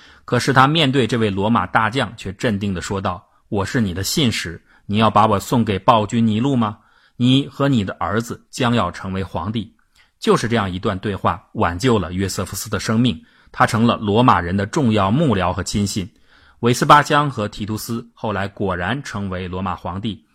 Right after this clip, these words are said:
而约瑟夫斯也有机会记录下来这段惊心动魄的耶路撒冷发生过的末日故事。犹太人的自相残杀奏响了耶路撒冷安魂曲的前奏。尽管当提图斯的罗马大军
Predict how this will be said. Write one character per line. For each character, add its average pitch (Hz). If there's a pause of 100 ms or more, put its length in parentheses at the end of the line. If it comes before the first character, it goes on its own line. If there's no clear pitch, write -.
(160)
而 95
约 113
瑟 117
夫 120
斯 147 (120)
也 104
有 98
机 131
会 117 (140)
记 180
录 107
下 95
来 85 (200)
这 107
段 98
惊 139
心 117
动 107
魄 104
的 80 (240)
耶 107
路 95
撒 101
冷 82
发 90
生 95
过 92
的 78
末 113
日 82
故 87
事。 - (960)
犹 143
太 202
人 110
的 110
自 110
相 120
残 98
杀 110
奏 113
响 85
了 85
耶 110
路 95
撒 117
冷 90
安 143
魂 110
曲 92
的 87
前 87
奏。 - (540)
尽 202
管 117
当 123
提 143
图 185
斯 190
的 151
罗 101
马 107
大 101
军 113